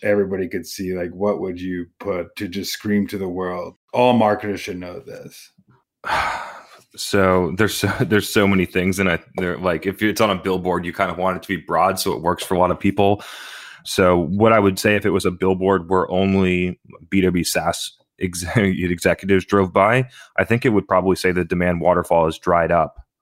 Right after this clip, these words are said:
Speaker 2: to try and get them out of that, that mindset that, that has been going on. Um, if it was a more broad one,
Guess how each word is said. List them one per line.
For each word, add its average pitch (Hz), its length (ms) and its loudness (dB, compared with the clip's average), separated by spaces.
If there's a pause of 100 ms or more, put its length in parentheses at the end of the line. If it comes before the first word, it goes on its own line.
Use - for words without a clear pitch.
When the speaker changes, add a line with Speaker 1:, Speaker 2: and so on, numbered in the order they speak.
(120)
Speaker 2:
to 98 100 -2
try 95 180 2
and 90 100 0
get 95 200 -2
them 92 160 2
out 90 240 2
of 80 120 -4
that, 82 280 2 (720)
that 85 160 0
mindset 80 540 -4 (260)
that, 85 140 -2 (140)
that 92 140 -2
has 87 80 -4
been 92 160 -2
going 90 300 0
on. 90 440 2
Um, 85 280 0
if 87 100 -4
it 95 40 0
was 92 180 2
a 92 40 2
more 92 220 4
broad 85 400 2
one, 85 400 0